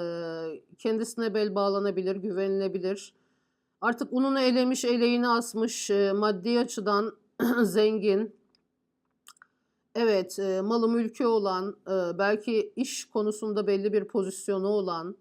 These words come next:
hatta böyle bir, e, aile babası, aile reisi,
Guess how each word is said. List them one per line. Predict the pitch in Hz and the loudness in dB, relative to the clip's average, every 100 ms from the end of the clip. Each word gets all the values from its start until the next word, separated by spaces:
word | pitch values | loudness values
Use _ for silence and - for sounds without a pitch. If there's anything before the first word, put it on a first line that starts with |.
| _ _ _ _ _ - | _ _ _ _ _ -8
hatta | 214 - 226 202 | -8 -4 -2 2
böyle | 220 220 | 4 4
bir, | 220 214 214 196 | 4 4 4 2
e, | 190 185 180 - - | -2 0 -2 -4 2
aile | 196 196 202 226 240 | 6 6 6 4 2
babası, | 214 202 196 - 180 - | 0 0 -4 -8 -6 -2
aile | 180 180 185 202 214 | -2 0 0 2 2
reisi, | 233 208 - 180 170 208 | 0 -4 -8 -8 -6 -8